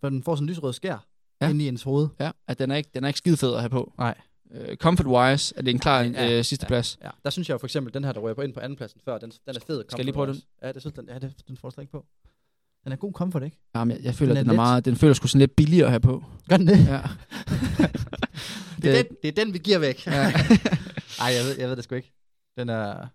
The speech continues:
Speaker 2: Jamen, har du, har du et, et, et, et par, hvor du tænker, den, øh, den skal jeg have med, med rundt i Københavns gader den, øh, syttende september?
Speaker 1: Ja, så om jeg skal hive den på, det er jo så lidt det.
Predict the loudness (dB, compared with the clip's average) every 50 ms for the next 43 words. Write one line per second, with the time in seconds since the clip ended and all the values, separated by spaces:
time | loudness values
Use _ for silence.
0 | _ _ _ _ _ _ _ _ _ _ _ -20 -20 _ _ _ _ _ _ -2
1 | 2 6 8 8 8 8 6 6 6 8 10 10 10 8 8 6 4 4 2 -2
2 | -10 -10 -10 -10 -10 _ _ _ _ -8 -4 -2 -2 -2 -2 -4 -6 -8 -8 -6
3 | -6 -4 -2 0 0 0 0 2 2 2 2 2 0 0 0 0 -2 -2 -2 -2
4 | -2 -2 -2 -2 -2 -2 -2 -4 -6 -10 _ _ _ _ _ _ _ _ _ _
5 | _ _ _ _ _ _ _ _ _ -4 -2 0 0 0 0 -2 -2 -2 0 0
6 | -2 -2 -2 0 0 0 0 -2 -4 -6 -6 -4 -4 -4 -4 -4 -4 -4 -6 -6
7 | -6 -6 -8 -8 -10 -8 -6 -6 -6 -6 -8 -10 -12 _ _ _ _ -20 -20 -20
8 | -20 -20 -18 -16 -16 -16 -16 -14 -16 -16 -14 -14 -14 -14 -14 -12 -10 -8 -8 -8
9 | -8 -10 -10 -8 -8 -6 -8 -8 -10 -10 -12 -14 -18 -18